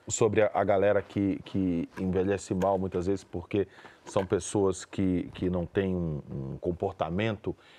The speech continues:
elogiável com relação à vida. Você já teve na vida vontade de ser diferente do João que você é hoje ou do João que você era?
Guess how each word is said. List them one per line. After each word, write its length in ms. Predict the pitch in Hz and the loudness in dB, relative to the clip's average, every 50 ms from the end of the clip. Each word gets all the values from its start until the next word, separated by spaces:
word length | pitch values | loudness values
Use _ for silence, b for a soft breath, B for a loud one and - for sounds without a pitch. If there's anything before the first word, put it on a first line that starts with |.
| B B B | B B B
elogiável 640 | 98 98 104 107 101 92 110 110 117 113 101 101 | 0 2 4 2 4 4 4 6 6 4 2 0
com 120 | 87 - 98 | -2 -2 -2
relação 400 | 104 98 92 90 - - 98 95 | 0 0 0 0 0 0 0 0
à 40 | 90 | 2
vida. 400 | 98 110 120 117 92 92 80 - b b b b b b b b _ _ _ _ _ _ _ _ _ - | 2 2 2 2 2 0 -2 -2 b b b b b b b b _ _ _ _ _ _ _ _ _ -2
Você 260 | - 311 302 - - 294 | 0 0 2 2 0 0
já 140 | 277 302 | 0 0
teve 300 | - - 175 160 139 123 | 0 2 2 2 2 2
na 100 | 123 120 | 0 0
vida 220 | 107 107 120 113 110 | 2 2 2 2 2
vontade 600 | 104 113 110 101 - 107 101 104 101 92 98 92 B B B B B B B | 2 0 -2 0 2 2 4 4 2 -2 -4 -6 B B B B B B B
de 120 | 127 151 151 | 0 0 0
ser 480 | - - - - 214 202 180 139 117 | 0 -2 2 4 6 6 6 4 0
diferente 840 | 107 107 139 135 - - 143 139 139 143 143 120 - - - - 110 - _ _ _ _ _ - - - | -2 -2 -2 -2 2 2 2 2 2 0 -2 -4 -6 -8 -10 -12 -12 -12 _ _ _ _ _ -20 -14 -8
do 260 | 120 120 117 135 143 | -4 -2 0 2 2
João 320 | 120 104 127 135 131 120 110 | 2 2 2 2 2 0 -2
que 140 | - - | -4 -4
você 400 | 113 107 107 104 - - - 123 | -2 -2 -2 -4 -4 -4 -2 0
é 100 | 113 110 | 2 2
hoje 500 | 110 120 127 135 139 127 104 98 98 95 B B B B B | 2 2 2 2 2 0 0 -2 -4 -6 B B B B B
ou 100 | - 110 | 0 2
do 120 | 110 107 98 | 2 2 2
João 200 | 92 117 120 117 | 2 2 2 2
que 120 | 117 113 | -2 -2
você 340 | 101 101 107 - - - 110 | 0 0 -2 -2 0 0 2
era? 300 | 113 123 131 123 113 | 4 4 4 2 0